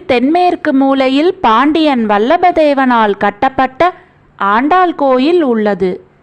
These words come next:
இது வெளியாண்டாள் கோயில் என அழைக்கப்படுகிறது. பெருமாள் பங்குனி பிரம்மோற்சவத்தின் ஆறாம் திருநாள்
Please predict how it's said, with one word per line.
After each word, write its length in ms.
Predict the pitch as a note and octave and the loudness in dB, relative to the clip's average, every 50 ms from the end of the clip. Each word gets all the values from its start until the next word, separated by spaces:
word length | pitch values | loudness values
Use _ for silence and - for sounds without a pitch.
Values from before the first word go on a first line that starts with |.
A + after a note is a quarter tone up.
| _ _ _ _ _ _ _ _ _ _ | _ _ _ _ _ _ _ _ _ _
இது 280 | A3 G#3+ A#3 A#3+ C#4 F#4+ G4 E4+ C4+ | -2 -2 0 0 2 0 2 2 0
வெளியாண்டாள் 680 | A3+ G#3+ A3+ C4 C#4 C#4 C#4 C#4 C#4 C#4+ C#4 C4+ C4+ C4 C4+ | 0 0 0 0 2 2 2 2 2 2 2 0 0 0 0
கோயில் 380 | C#4 C4+ C4+ C#4+ E4 F#4+ F#4+ F4 D4+ | 0 0 2 2 2 2 2 2 2
என 100 | B3+ C#4+ D#4 C#4+ B3+ | 2 2 2 2 2
அழைக்கப்படுகிறது. 960 | G#3+ G#3+ A3+ B3 - C#4 C4 C4 A#3 G#3 G3 F#3+ F#3+ G3 F#3+ F#3+ F3 F#3 F3+ F3+ - - - _ _ _ _ _ _ _ _ _ _ - | 2 0 -2 -2 -2 -4 -4 -2 -2 -2 -2 -2 -2 -2 -2 -2 -2 -2 -2 -4 -4 -8 -16 _ _ _ _ _ _ _ _ _ _ -2
பெருமாள் 540 | A3+ A3+ - B3 B3+ C#4 C#4 C#4 D4+ F4 G4 F#4+ - | 0 0 0 2 2 2 2 2 2 2 0 0 0
பங்குனி 420 | A#3 A3+ B3 C#4 E4+ F#4+ F#4+ F4+ D4+ A3 | 0 0 0 0 -2 -2 0 -2 -2 0
பிரம்மோற்சவத்தின் 960 | A3+ G3+ G3+ A#3 C4+ D4+ D#4+ E4 E4 - D4 C4+ C4 B3+ C4 - A#3+ A3 G#3+ G3+ G3 G3 | 0 0 0 0 2 0 0 0 -2 -2 -2 0 -2 -4 -4 -4 -4 -2 -2 0 0 0
ஆறாம் 380 | G3+ A3+ B3+ C4+ C4+ C4+ C4 C4 | 0 2 2 2 0 0 0 -2
திருநாள் 480 | C#4 C4 C4+ C4+ C4+ C4+ C4+ D4 D#4+ | -2 -2 0 0 0 0 0 0 -2